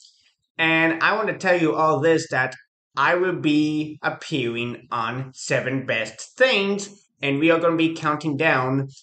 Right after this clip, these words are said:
our seven best songs of the Alan Parsons Project.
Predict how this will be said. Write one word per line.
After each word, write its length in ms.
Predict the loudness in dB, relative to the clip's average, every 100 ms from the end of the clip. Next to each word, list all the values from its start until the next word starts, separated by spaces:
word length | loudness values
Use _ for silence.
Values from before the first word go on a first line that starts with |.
| _
our 240 | 0 2 2
seven 440 | 2 0 0 0
best 240 | 0 0 -2
songs 720 | -8 2 4 4 2 0 -6 -8 -2
of 200 | 0 0
the 240 | -4 -6 -2
Alan 400 | -2 -2 -4 -6
Parsons 600 | -2 0 0 -2 -8 -10
Project. 920 | -10 -4 -2 -2 -4 -6 -6 -8 -20